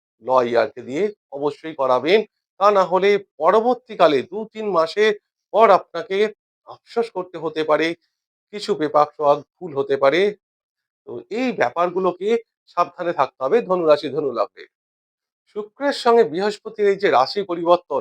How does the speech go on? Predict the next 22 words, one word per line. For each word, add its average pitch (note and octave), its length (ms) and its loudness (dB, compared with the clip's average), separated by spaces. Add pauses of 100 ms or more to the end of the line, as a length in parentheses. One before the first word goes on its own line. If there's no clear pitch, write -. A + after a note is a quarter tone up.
(120)
আপনার C#3+ 300 -6
চতুর্থ - 300 -16 (120)
ঘরের F#3 280 0
সঙ্গে F#3+ 220 2 (120)
ষষ্ঠ D3+ 220 -12 (140)
ঘর, A#2 160 2 (580)
চতুর্থ G#3+ 280 -6 (140)
ঘর G3 180 6
হচ্ছে G3 220 -10 (100)
সুখ, F#3 260 -2 (160)
মা, D3+ 120 6 (220)
যানবাহন, D3+ 520 2 (100)
প্রপার্টি, D#3 420 -6 (100)
গৃহসুখ। E3+ 460 -6 (680)
ষষ্ঠ D#3 220 -14 (140)
ঘর E3 100 0 (100)
তো E3 140 -18
ততই D#3 360 -4
নেগেটিভ, E3 340 -2 (440)
রোগ, E3 340 0 (380)
ঋণ, E3 160 -2 (200)
শত্রু। D#3+ 340 -14